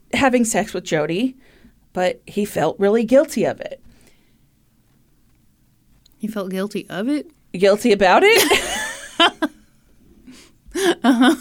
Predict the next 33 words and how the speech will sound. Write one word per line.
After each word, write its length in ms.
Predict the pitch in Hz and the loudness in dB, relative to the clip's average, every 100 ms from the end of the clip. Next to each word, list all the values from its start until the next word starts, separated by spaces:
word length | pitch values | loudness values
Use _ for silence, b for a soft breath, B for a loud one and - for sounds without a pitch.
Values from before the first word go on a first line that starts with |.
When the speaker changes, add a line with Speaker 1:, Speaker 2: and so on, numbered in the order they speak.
| 403 392 427 B B B B | -2 -2 -8 B B B B
Speaker 1:
Travis's 680 | - 254 254 302 349 392 392 | -6 0 2 2 0 0 -2
friend 400 | - 247 214 202 | -2 0 0 0
Dave 300 | 180 175 180 185 | 2 2 2 0
Hall 300 | 156 123 156 | -2 0 -2
said 340 | - 190 196 | 0 2 4
of 200 | 185 - | 2 0
Travis 420 | - 165 147 143 | -4 -4 -4 -8
during 380 | 170 165 151 151 | -4 -4 -4 -6
this 180 | 147 151 | -8 -10
time, 440 | - 135 - 214 - B B B B | -10 -10 -8 -10 -12 B B B B
"He 200 | - 285 | -4 -2
was 200 | 285 302 | 0 2
always 400 | 262 285 320 320 | 4 4 2 0
incredibly 560 | 330 - 208 214 214 214 | -2 -2 0 0 0 -2
strong 540 | - 180 160 156 165 | -2 0 2 0 -2
in 240 | - 175 170 | -4 -4 -4
the 60 | |
church, 400 | 165 - - - | -6 -10 -12 -10
but 120 | 165 | -4
after 260 | 170 175 185 | -4 -4 -6
m-, 260 | 180 180 - - | -6 -6 -10 -8
meeting 460 | 185 214 262 285 262 | -2 0 2 0 0
Jodi, 420 | 196 151 156 156 | 0 -2 -4 -8
some 240 | - 180 | -4 -4
of 80 | 208 | -4
the 80 | 220 | -6
conversations 840 | 214 202 196 220 202 220 156 160 | -6 -6 -6 -4 -4 -4 -10 -8
were 140 | 165 | -6
about 380 | 156 156 143 - | -4 -4 -4 -6
the 60 | 175 | -12
challenge 600 | - 254 247 202 147 - | -8 -4 -2 -2 -8 -12
of 140 | 147 | -12
morality 760 | 160 170 196 196 180 - - | -8 -4 -2 0 -2 -6 -14